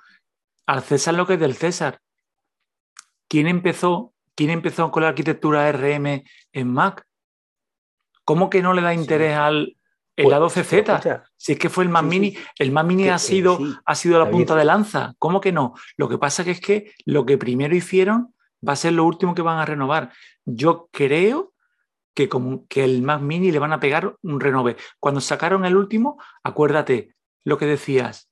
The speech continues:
Speaker 1: que está vacío por dentro, le sobra caja.
Speaker 2: Que sí, pero si, si no me tienes que convencer de que el rediseño está bien, sí, me parece perfecto que esté bien. Solo te estoy diciendo que como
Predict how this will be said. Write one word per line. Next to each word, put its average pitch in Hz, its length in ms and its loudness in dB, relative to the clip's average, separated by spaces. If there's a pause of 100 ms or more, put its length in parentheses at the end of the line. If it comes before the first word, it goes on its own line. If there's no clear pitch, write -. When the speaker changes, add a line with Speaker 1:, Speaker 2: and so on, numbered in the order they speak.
(160)
Speaker 1:
que 143 100 -6
está 139 220 -4
vacío 185 340 0
por 156 160 -2
dentro, 196 380 0
le 135 120 0
sobra 151 300 -6
caja. 196 320 -4
Speaker 2:
Que 127 100 -8
sí, 156 560 -10 (180)
pero 113 180 -4
si, - 240 -14
si 113 140 -10
no 143 60 0
me 196 80 0
tienes 208 160 -6
que - 80 -20
convencer 147 340 -4
de 139 80 -4
que 117 260 0
el 113 120 -2
rediseño 110 340 -4
está - 180 -8
bien, 120 280 -8 (100)
sí, 104 180 -10
me 104 80 -10
parece - 200 -4
perfecto - 420 -6
que 107 80 -14
esté 104 160 -10
bien. 98 180 -10
Solo 175 220 -4
te 196 80 -6
estoy 170 200 -4
diciendo 147 440 -6
que 107 160 -12
como 107 420 -2